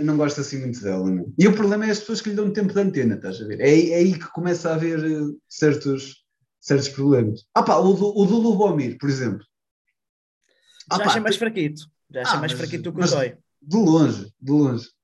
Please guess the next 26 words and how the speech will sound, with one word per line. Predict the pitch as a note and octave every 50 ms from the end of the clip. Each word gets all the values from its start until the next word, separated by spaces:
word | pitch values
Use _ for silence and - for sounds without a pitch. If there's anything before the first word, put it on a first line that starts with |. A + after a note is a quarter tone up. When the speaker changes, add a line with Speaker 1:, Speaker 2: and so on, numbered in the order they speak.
| _
Speaker 1:
E, | E3 E3 E3+ F3 F3 E3+ E3+ E3+ E3 D#3+ D#3 D3+ - - _
ah | A#3+ C4
pá, | C4 G#3 F3+
tens | - A#3 A#3+ G3 B3
ali | B3 B3 B3+ B3+
algumas | B3 A#3+ A#3 A3+ A#3+ A3
cenas | - B3 A#3+ A3 F#3+ -
que | -
têm | - G#3+ F#3+ -
piada, | E3 E3+ G3 G#3+ A#3+ C4 B3+ B3 B3+ B3+ _ _ _
ou | D#3 D3
tem | - F3 F#3 G3
outras | G3+ G3 G3 F#3 D#3 -
que, | - - - D#3 D3
que | C#3+
são | - - E3 D#3+ D#3 D3+ D3 C#3 C#3 _ _ _ _ _ _ _ _ _
super | - - - F#3+ - F#3 F#3 F3
ao | F3 E3+
lado. | F3+ G3 A3 A#3+ B3 A#3 A#3 B3 B3 _ - - _ _ _ _ _ _ _ _ _ _ _ _ _ _ _ _ _ _ _ _ _ _ _ _ _
O | A#3 A3
Sinel | - B3 B3+ A#3+ C4+ B3 A3 -
também | - G3 G3+ A3+ G#3+ G3+ F3+
participa, | - F3+ D#3+ - - - - A#3 C#4 C#4+ D4 D4+ D4+
pá, | D4+ - D3+ G#2+ F2
tá-se | - - A2+ A2 - - - B2+
bem. | C#3 D#3+ F3+ G#3 A3 -